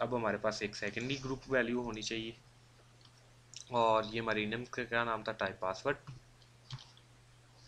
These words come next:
Type password, और इसका होगा password group is equal to, इसकी by default जो हो जाएगी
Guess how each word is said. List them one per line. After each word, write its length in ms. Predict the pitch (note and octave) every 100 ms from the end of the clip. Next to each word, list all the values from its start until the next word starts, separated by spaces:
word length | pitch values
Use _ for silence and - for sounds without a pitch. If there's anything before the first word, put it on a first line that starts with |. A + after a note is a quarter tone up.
| - - - - - - -
Type 240 | G#2+ G#2+
password, 560 | A2 G#2+ - C#3 C#3 -
और 540 | A#2+ A2 G#2+ G#2 G#2 G#2+
इसका 340 | - - A2+
होगा 400 | G#2+ G#2 F#2+ G#2+ A2 - - - - - - - - - - - - - - - - - - - - - - - - - - - B2 - - - - - - - - -
password 400 | G2 - C3 C3 - - - - - - - - - - - - - - - - -
group 280 | G#2 F#2 - - - - - - -
is 140 | A#2
equal 300 | G#2 G2+ G#2+
to, 120 | A#2 A#2+
इसकी 180 | -
by 160 | A2+ G#2+
default 380 | G#2+ - G#2+ A2
जो 80 | B2
हो 180 | A2+ G#2
जाएगी 340 | G2+ G#2 G#2